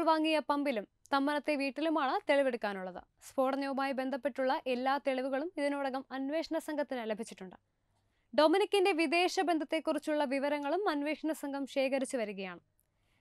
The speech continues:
വിവിധയിടങ്ങളിലെ തെളിവെടുപ്പിൽ പ്രതി തന്നെ പോലീസിനെ തെളിവുകൾ കണ്ടെത്താൻ സഹായിക്കുകയും ചെയ്തിരുന്നു. പ്രതി ഡൊമിനിക്കുമായുള്ള സാമ്ര കൺവെൻഷൻ സെന്ററിലെ തെളിവെടുപ്പ് ആറ്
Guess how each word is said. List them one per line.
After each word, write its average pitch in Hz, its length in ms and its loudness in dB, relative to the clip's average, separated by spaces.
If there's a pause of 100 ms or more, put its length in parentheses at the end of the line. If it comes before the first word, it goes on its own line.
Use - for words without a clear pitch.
(120)
വിവിധയിടങ്ങളിലെ 302 840 2 (120)
തെളിവെടുപ്പിൽ 285 520 0 (420)
പ്രതി 285 240 4
തന്നെ 294 220 2 (180)
പോലീസിനെ 285 440 2 (120)
തെളിവുകൾ 285 380 4 (100)
കണ്ടെത്താൻ 269 380 0 (120)
സഹായിക്കുകയും 254 640 -2 (100)
ചെയ്തിരുന്നു. 190 380 -10 (1200)
പ്രതി 381 200 8 (200)
ഡൊമിനിക്കുമായുള്ള 349 800 8 (160)
സാമ്ര 330 280 6 (160)
കൺവെൻഷൻ 311 480 2
സെന്ററിലെ 285 420 4 (100)
തെളിവെടുപ്പ് 262 460 0 (120)
ആറ് 294 320 0